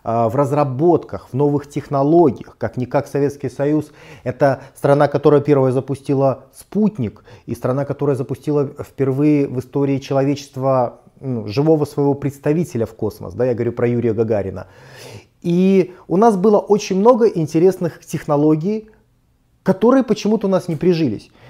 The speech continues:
Не просто интересных технологий, а прорывных технологий, тех технологий, которые сейчас главенствуют вообще во всём мире. Ну,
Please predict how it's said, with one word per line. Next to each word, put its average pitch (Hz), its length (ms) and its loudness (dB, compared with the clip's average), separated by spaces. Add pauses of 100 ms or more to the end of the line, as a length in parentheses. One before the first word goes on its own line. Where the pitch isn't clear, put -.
(120)
Не 180 120 4
просто 247 340 4
интересных 175 840 -2
технологий, 131 460 -2
а 110 40 2
прорывных 180 680 0
технологий, 123 500 -2
тех - 260 -2
технологий, 170 520 0
которые 151 340 -2
сейчас 143 520 -4
главенствуют 160 800 0
вообще 160 260 -6
во 147 100 -2
всём 156 260 -8
мире. 147 360 -8 (640)
Ну, 151 500 0